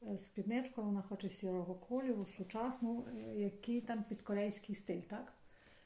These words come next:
Підкорейський стиль. Е, можливо, чисто сіра буде, м, а можливо, буде сіра кліточка, щось таке. Е, акуратне, делікатне, щоб не була вона така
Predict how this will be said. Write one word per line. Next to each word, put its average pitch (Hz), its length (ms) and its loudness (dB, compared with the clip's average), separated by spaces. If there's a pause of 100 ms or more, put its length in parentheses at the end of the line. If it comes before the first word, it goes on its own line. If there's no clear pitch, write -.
(160)
Підкорейський 190 680 4
стиль. 269 400 4
Е, 202 580 4 (1000)
можливо, 208 680 8
чисто 262 440 8
сіра 277 380 6
буде, 262 500 4 (180)
м, 226 640 0 (120)
а 208 40 4
можливо, 208 400 6
буде 208 600 4
сіра 208 360 2
кліточка, - 600 -2
щось - 220 -6
таке. 185 340 -2 (800)
Е, 208 400 0
акуратне, 208 580 4
делікатне, 190 840 4
щоб 190 200 -4
не 196 120 6
була 196 280 4
вона 190 400 2 (100)
така 190 360 0